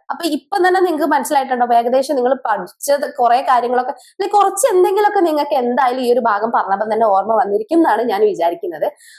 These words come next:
അപ്പൊ ഇല്ലെങ്കിൽ എന്ത് ചെയ്യാ, ഒന്നും കൂടെ ഒക്കെ ഒന്ന് ആ ഒരു ഭാഗങ്ങളൊക്കെ ഒന്ന് കവർ ചെയ്ത് പോയി. ആ ഒരു ഭാഗത്ത് നിന്നുള്ള ക്വസ്റ്റ്യൻസ്,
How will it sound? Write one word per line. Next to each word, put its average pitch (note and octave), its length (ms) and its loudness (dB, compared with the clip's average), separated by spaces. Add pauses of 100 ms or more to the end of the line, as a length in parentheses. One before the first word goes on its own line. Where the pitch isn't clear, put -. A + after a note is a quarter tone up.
(200)
അപ്പൊ G#4+ 160 0
ഇല്ലെങ്കിൽ F4+ 300 2
എന്ത് C#4 140 -2
ചെയ്യാ, A#3+ 220 0 (220)
ഒന്നും B3 260 2
കൂടെ A#3+ 240 2
ഒക്കെ - 180 -4
ഒന്ന് A#3+ 440 0 (200)
ആ C4+ 160 6
ഒരു C4+ 100 0
ഭാഗങ്ങളൊക്കെ A3+ 580 -2
ഒന്ന് G#3+ 140 0
കവർ G3+ 340 2
ചെയ്ത് G3 300 2
പോയി. F3+ 400 2
ആ F4 140 6
ഒരു F4+ 100 0
ഭാഗത്ത് B3 500 0
നിന്നുള്ള G#3 440 0
ക്വസ്റ്റ്യൻസ്, G#3 600 -4